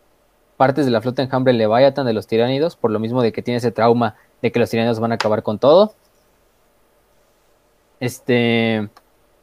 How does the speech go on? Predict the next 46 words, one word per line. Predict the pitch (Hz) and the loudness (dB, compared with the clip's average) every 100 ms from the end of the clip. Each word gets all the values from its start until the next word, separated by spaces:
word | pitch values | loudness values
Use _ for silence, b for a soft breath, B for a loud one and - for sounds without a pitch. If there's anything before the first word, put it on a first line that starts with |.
| _ _ _ _ | _ _ _ _
fuera | 139 135 131 | 4 4 6
de | 135 | 6
eso, | 147 - 156 143 139 135 117 _ _ _ _ _ | 4 2 2 4 6 4 2 _ _ _ _ _
Tracy | 127 135 147 | -2 -2 -2
no | 143 135 | -6 -4
sabemos | 139 135 135 | -2 -2 -4
qué | 135 139 | -4 0
vaya | 131 127 | 2 2
a | |
hacer | 123 127 127 | 0 -6 -4
en | 123 | -4
las | 110 | -6
siguientes | - 113 117 113 - | -8 -8 -8 -4 -6
semanas | - 113 104 107 127 143 120 | -4 -8 -6 -6 -6 -8 -10
o | |
en | 110 | -12
los | |
siguientes | - 117 117 120 | -10 -10 -6 -4
meses | 117 123 127 131 | -2 -4 -4 -6
en | 110 | -8
cuanto | 110 110 110 | -8 -8 -2
al | 110 | 2
lore. | 151 - b b _ - | 2 0 b b _ 0
Obviamente | 131 131 123 | 2 2 0
en | 123 | -2
el | 110 | 0
códex | 131 127 113 | 2 2 2
nuevo | 127 123 131 127 _ - | 0 2 2 0 _ -10
quizá | 127 127 | -4 0
ya | 127 | 2
le | 123 | 2
añadieron | 123 113 113 117 | 0 0 -2 -2
un | 120 | -4
poco | 113 131 127 | -2 -2 -2
más | 120 | -4
de | 113 | -4
info, | 131 151 | -4 -4
pero | 139 113 | -4 -6
no | |
he | 110 | -6
tenido | 117 120 | -4 -2
la | 110 | -2
oportunidad | 107 107 113 110 | -2 -8 -4 -2
de | 110 | 0
leerlo. | 113 147 156 202 - _ _ _ _ _ - | 2 2 2 -2 -6 _ _ _ _ _ -12
Entonces, | 113 123 120 120 - | -6 -4 0 -2 -2